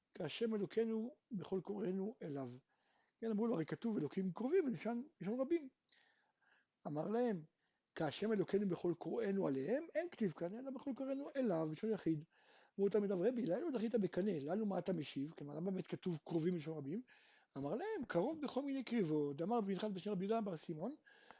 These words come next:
עבודה זרה נראית קרובה, אבל אינה, אינה רחוקה."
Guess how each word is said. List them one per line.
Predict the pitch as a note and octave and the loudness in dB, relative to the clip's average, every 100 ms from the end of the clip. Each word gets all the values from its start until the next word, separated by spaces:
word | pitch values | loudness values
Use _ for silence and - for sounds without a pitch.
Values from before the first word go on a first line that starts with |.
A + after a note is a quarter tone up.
| _ | _
עבודה | F3+ A#3+ D4+ | -4 -2 -2
זרה | C#4 C#4 | 0 2
נראית | F#3 G#3 F4 | 2 2 0
קרובה, | - B3 G3 E3 D3 _ | -2 -2 0 -2 -4 _
אבל | F3 F#3+ | -4 0
אינה, | C4+ | 0
אינה | C#4+ C4+ | 2 2
רחוקה." | A3+ F#3+ E3 | 4 0 -2